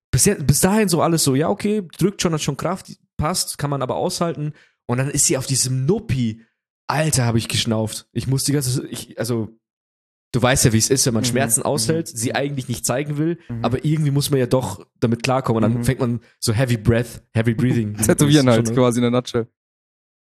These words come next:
Speaker 1: Ja, äh,
Speaker 2: <laughs>
Speaker 1: tätowieren nach, nach der, nach der vierten Stunde halt. So.
Speaker 2: Ja, ja. Mhm.
Speaker 1: Und das auf einmal, aber ich hatte so einen kranken Muskelkater <laughs> am nächsten Tag.
Speaker 2: Ja,
Speaker 1: Das hat so
Speaker 2: Alter.
Speaker 1: weh getan, aber mega geil. Ich hab am Abend,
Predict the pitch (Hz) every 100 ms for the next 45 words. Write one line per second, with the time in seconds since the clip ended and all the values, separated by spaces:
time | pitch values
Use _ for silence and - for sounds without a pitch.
0 | - 117 110 117 117 113 85 - 185 -
1 | 135 120 135 127 123 131 120 135 139 123
2 | 131 147 - - 147 131 107 104 - 120
3 | 117 113 117 _ _ - 123 123 123 135
4 | 127 127 - 131 151 135 135 127 - 101
5 | 104 - - 120 107 127 127 123 113 113
6 | - 117 110 110 113 117 - 110 120 -
7 | 170 143 - 123 - 151 - _ 123 113
8 | 110 117 139 135 131 120 120 127 117 131
9 | 147 151 - 120 110 113 135 - _ _
10 | _ _ _ _ - _ _ _ - 135
11 | - 117 - 135 135 147